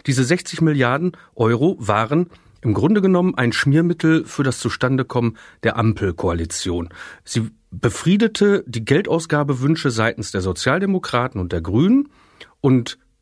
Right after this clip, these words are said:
indem es ausgelagert wurde, diese Ausgaben in einen, äh, Nebenhaushalt, in, manche sagen ja Schattenhaushalt, machte es das der F D P möglich, pro forma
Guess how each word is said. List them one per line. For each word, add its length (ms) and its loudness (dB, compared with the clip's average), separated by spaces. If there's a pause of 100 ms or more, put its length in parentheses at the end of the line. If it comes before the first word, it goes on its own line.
indem 460 2
es 100 -2
ausgelagert 800 0
wurde, 340 0 (220)
diese 360 -2
Ausgaben 560 0
in 200 0
einen, 400 0
äh, 320 -2
Nebenhaushalt, 680 0
in, 140 -6 (140)
manche 340 -6
sagen 240 -6
ja 100 -10
Schattenhaushalt, 760 -2 (520)
machte 460 0
es 420 -2 (580)
das 300 -2
der 160 2
F 140 -2
D 80 2
P 240 2
möglich, 640 0 (200)
pro 200 0
forma 540 2